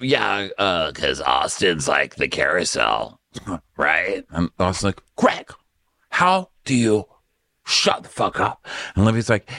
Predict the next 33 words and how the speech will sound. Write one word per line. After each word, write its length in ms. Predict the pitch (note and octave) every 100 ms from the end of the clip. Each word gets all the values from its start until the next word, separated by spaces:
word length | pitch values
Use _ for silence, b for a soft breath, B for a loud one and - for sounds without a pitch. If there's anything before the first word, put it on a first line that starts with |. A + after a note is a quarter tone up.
| -
"Yeah, 280 | D#3+ B2 -
you 160 | C3 C#3+
know, 160 | D3
like, 240 | C#3+ B2+ G2
how 260 | A#2 C#3+ D#3+
am 60 |
I, 380 | G#2+ A#2 B2 C3
like, 340 | A2+ B2 A#2 D2+
I'm 240 | A#2 C3+
allowed 300 | D#3+ C#3+ A#2+
to 60 | A#2
be 140 | G#2+
pissed 500 | F2 - G2+ A2 -
or, 60 | G2+
like, 220 | F#2 F2
referring 520 | F#2 - B2 A#2 B2 A#2
to 140 | B2+
it 120 | A#2
as 120 | G#2+
a 60 | F#2+
fucking 440 | - D3+ - F2 -
carousel? 920 | - B2 A#2 B2+ - C#3 D3 D3+ A2
Like, 340 | A2+ G#2+ - F#2
don't 280 | A#2 C#3+ B2
fucking 300 | D3+ D3+ G#2+
do 200 | - B2+
that 140 | B2+ F#2+
again. 440 | C2+ A2+ A#2 D#2
I'm 220 | D#2+ B2+
gonna 140 | C#3 F2
be 120 | E2
really 540 | C#2 C#2+ G2+ A2+ D2+ -
pissed." 640 | - B2 - - - D4+